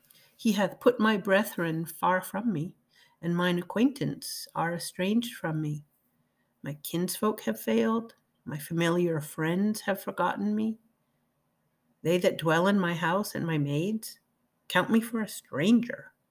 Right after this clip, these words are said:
I am an alien in their sight. I called my servant, and he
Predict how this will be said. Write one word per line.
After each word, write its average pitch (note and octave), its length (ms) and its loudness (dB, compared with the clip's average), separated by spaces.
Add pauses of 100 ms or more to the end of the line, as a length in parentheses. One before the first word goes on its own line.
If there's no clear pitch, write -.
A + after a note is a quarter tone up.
(500)
I E3 80 -2
am G3+ 140 2
an G3+ 140 2
alien F#3 520 2
in D3+ 140 -2
their C#3+ 180 -4
sight. - 560 -12 (880)
I E3 80 -10
called G3+ 320 4
my E3+ 120 0
servant, A#3 580 0
and G3 160 -4
he G#3+ 240 -6